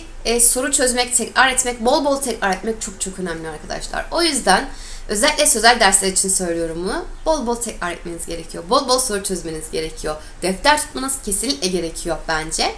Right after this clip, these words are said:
Vatandaşlık için de şunu söylemek istiyorum. Vatandaşlığın konuları çok fazla yok arkadaşlar biliyorsunuz ki. Vatandaşlığı son aylara bırakmak yapabileceğiniz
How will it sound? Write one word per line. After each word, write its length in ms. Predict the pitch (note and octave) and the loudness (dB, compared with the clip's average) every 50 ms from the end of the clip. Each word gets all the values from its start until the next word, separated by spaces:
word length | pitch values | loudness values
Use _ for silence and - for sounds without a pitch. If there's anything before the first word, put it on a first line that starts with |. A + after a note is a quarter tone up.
| - - | -6 -4
Vatandaşlık 440 | - - E4 F4 F4 F#4 F#4 - F#4+ | 0 2 4 6 6 6 6 6 4
için 140 | F#4+ F#4 F#4 | 4 2 4
de 80 | F#4+ F#4 | 4 4
şunu 180 | - - F4 | 4 6 6
söylemek 380 | E4 - - - A3 A3+ F#3 F3+ | 6 4 4 4 2 2 2 2
istiyorum. 460 | - - - - E3+ F3+ A3+ E4 F#4+ | 2 2 2 2 2 2 2 2 0
Vatandaşlığın 800 | F#4+ E4+ E4 E4 D#4+ D#4+ D#4+ E4+ F4+ - - - F#4 G4+ G4 G4 | 0 -2 0 -2 0 2 4 4 4 4 2 2 2 0 0 2
konuları 360 | - D#4 E4 F4 F#4 G4 G4+ | 2 4 4 4 4 4 4
çok 180 | - - D4 - | 4 4 4 4
fazla 360 | - - C#4+ D4 D4+ C4+ C#4+ | 4 6 6 6 6 4 4
yok 160 | C#4 - - | 2 2 0
arkadaşlar 640 | F#3+ D#3 - - - - D#3+ - - - - D#3+ D#3 | 0 -2 -2 -2 -4 -4 -4 -4 -4 -4 -4 -4 -4
biliyorsunuz 460 | E3+ E3 D3 D3 C#3+ - - - C#3+ - - - - | -2 -2 -2 -2 -2 -4 -4 -4 -6 -6 -6 -6 -4
ki. 160 | - F#3 - - - - - - - - - - - | -4 -2 -2 -2 0 0 0 0 0 0 2 6 6
Vatandaşlığı 920 | C4 C4+ - F4 F4+ F#4 F#4+ F#4+ - - - - A#3 G#3+ A3+ C#4 - - - | 6 8 6 6 6 6 4 4 4 2 0 2 4 4 4 2 0 -4 -4
son 340 | - - - - D#4 E4+ - - | 0 0 2 4 4 2 2 4
aylara 340 | A#3 G#3 G3 F#3 F3+ F3 E3+ | 4 4 4 4 4 2 4
bırakmak 440 | F3 E3+ - - A3+ B3+ C4+ - | 2 2 2 0 -4 -4 -4 -4
yapabileceğiniz 680 | A#3+ F#3+ G3+ A3 A3 G3+ F#3+ F3+ F#3+ F3 F#3+ A3+ - | -4 -4 -4 -4 -4 -4 -2 0 0 0 0 -2 -4